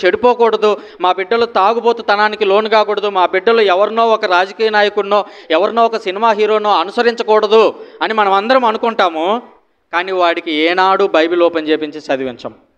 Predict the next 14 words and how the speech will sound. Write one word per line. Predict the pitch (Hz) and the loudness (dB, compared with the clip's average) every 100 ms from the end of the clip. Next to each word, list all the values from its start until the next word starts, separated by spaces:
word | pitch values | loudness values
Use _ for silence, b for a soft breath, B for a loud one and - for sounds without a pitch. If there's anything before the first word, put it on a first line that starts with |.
| _ _ _ _ _ _ _ - | _ _ _ _ _ _ _ -4
వాడు | 151 202 202 214 | 0 0 -2 -4
చిన్నప్పటి | 220 254 254 247 | -2 -2 -2 -4
నుంచి | 247 254 | -2 -2
బైబిల్ | 196 180 220 220 | 0 0 0 2
ఓపెన్ | 220 226 214 | 2 2 0
చేపించి | 208 208 214 | -2 -2 -2
నాలుగు | 196 185 175 | 0 0 0
వాక్యాలు | 170 202 - 226 | 2 0 0 -2
చదివిస్తుంటే | 208 185 185 190 - 175 208 247 B B - | 0 -4 -2 -6 -8 -2 -2 -2 B B -4
పెద్ద | 165 220 | 0 2
అయిన | 233 | 0
తర్వాత | 214 202 202 | 0 0 2
వాడు | 196 175 180 | 0 0 -2
చదువుతాడు. | 214 214 151 127 117 | 0 2 0 0 -8